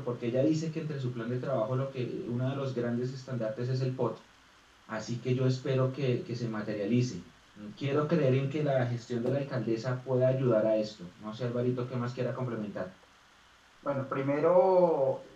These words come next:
Speaker 2: decirles que a diferencia del año pasado, en un acta, eh, donde ellos decían que se, que se hacía un comité y se encargaba una persona que ahorita no,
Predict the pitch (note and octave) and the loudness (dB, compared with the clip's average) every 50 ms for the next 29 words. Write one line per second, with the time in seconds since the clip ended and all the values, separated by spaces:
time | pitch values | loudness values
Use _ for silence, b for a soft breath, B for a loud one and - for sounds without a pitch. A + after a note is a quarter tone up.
0 | - - - C3 C3+ C3+ C3+ C#3 C3+ C3 C3+ C#3 - - - F3 E3+ E3 E3 D#3 | -20 -20 -12 -8 -6 -6 -6 -8 -8 -8 -8 -8 -8 -6 -4 -4 -2 -2 -2 -4
1 | C#3+ C3+ D3 C#3+ D3 C#3+ - C#3+ C3 C3 C3 - - D3 C#3 - - - C#3 C#3 | -2 -2 -2 -2 -2 -4 -6 -6 -6 -6 -6 -4 -2 -2 0 0 0 -2 -2 -4
2 | - - D#3+ D#3+ - - C3 C3 B2+ B2+ B2+ B2+ C3 C3 C3 - - C#3 C3+ C3+ | -2 -2 -2 -2 -2 -2 -2 -2 -2 0 0 0 0 0 -2 -2 -2 -2 -2 -2
3 | - - - _ _ - - - - - - - _ - C3+ C3+ C3 B2 A#2 G#2+ | -4 -8 -16 _ _ -20 -20 -20 -20 -20 -20 -20 _ -6 -4 -2 -2 -2 -2 -4
4 | A2 B2 A#2+ A#2 A#2+ A#2 A#2 A#2+ A#2+ B2+ C#3 C3 - A#2 A2+ - B2+ B2+ C3+ C3+ | -2 -2 -2 -2 -2 -4 -4 -6 -6 -8 -8 -6 -6 -6 -6 -6 -8 -8 -6 -4
5 | C3 B2+ A#2 A2 G#2+ - - - B2+ B2 - A#2 G#2+ A2 A2 C3+ C3+ - - A2+ | -2 -2 -2 -4 -6 -8 -6 -6 -6 -4 -4 -4 0 2 4 4 4 2 -2 -4
6 | A2+ A#2 - B2 B2 B2+ C3 C3 - B2 A#2 A#2 A#2 - B2+ B2 B2 C3 B2 B2 | -6 -4 -2 -2 0 0 0 0 0 -2 -2 -2 -2 -4 -4 -4 -2 -2 -2 0
7 | - A#2 A2 A2 A2 A2 A2 A2 - - - - - A2+ A2+ A2 A2 B2 A2+ G#2+ | 2 4 6 6 6 4 2 0 -4 -10 -16 -14 -8 -4 -4 -2 -2 -2 -2 -4
8 | A2 A2 A2+ A2+ - - A#2 A#2 A#2+ - A2+ A#2 A#2 A#2+ A#2 A#2 A#2 | -4 -6 -8 -8 -8 -8 -8 -8 -4 -2 -2 -2 0 -2 -4 -6 -8